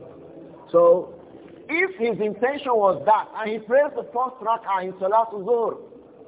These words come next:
and during the second rak'ah, he changes the intention, how many rak'ahs has he performed? So Sheikh said that bad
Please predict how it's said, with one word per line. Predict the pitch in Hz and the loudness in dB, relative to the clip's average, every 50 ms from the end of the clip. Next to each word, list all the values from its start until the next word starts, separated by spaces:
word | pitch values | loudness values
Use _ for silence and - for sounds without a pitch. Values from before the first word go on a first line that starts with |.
| - - - - - - - - - - - - - - - - - - - - - - | -20 -20 -20 -20 -20 -20 -20 -20 -20 -20 -20 -20 -20 -20 -20 -20 -20 -20 -20 -18 -12 -8
and | 214 220 214 214 196 | -6 -6 -6 -6 -6
during | 262 302 320 320 320 330 330 359 - - - - - - - - | -6 -4 -6 -6 -8 -10 -12 -14 -16 -18 -20 -20 -20 -20 -12 -8
the | 180 208 196 208 | -6 -6 -2 0
second | 254 277 269 269 294 285 269 | 0 0 2 2 0 0 0
rak'ah, | 247 240 233 - 220 208 202 | 0 -2 0 0 0 0 0
he | 208 220 202 - | 0 0 0 0
changes | 285 302 302 262 285 277 - - | 0 0 0 -4 -8 -10 -10 -10
the | 226 214 | -8 -6
intention, | 220 208 - - 226 233 220 - - 151 113 95 - - - _ _ - - - - - - - - _ | -6 -6 -4 -4 -4 -4 -6 -6 -10 -14 -14 -16 -18 -20 -20 _ _ -20 -20 -20 -20 -20 -20 -20 -20 _
how | - - 220 254 269 | 0 2 2 2 2
many | 262 262 254 262 254 | 0 -4 -6 -6 -4
rak'ahs | 247 233 233 - 226 214 214 208 202 185 | -4 -4 -6 -6 -6 -6 -6 -6 -8 -8
has | 185 156 156 | -8 -10 -10
he | 214 214 | -14 -12
performed? | - 190 180 - 175 175 160 131 110 107 - - - - - - - - - - - - - - - - - - - - - - - - - - - - - | -10 -10 -8 -6 -6 -6 -6 -8 -10 -16 -20 -20 -20 -20 -20 -20 -20 -20 -20 -20 -20 -20 -18 -18 -18 -18 -20 -20 -20 -20 -20 -20 -20 -20 -20 -20 -20 -10 -4
So | - 208 202 | -2 -2 0
Sheikh | 202 254 269 277 277 - - | 2 2 2 2 2 0 -4
said | 233 233 240 233 - - 170 165 | -2 -2 -4 -4 -8 -12 -4 0
that | 196 226 262 277 - - - - _ _ _ _ _ _ _ _ _ _ _ _ _ _ _ _ _ 127 | 4 4 4 4 2 -2 -10 -20 _ _ _ _ _ _ _ _ _ _ _ _ _ _ _ _ _ -2
bad | 143 156 247 262 269 262 | 0 2 2 2 0 -2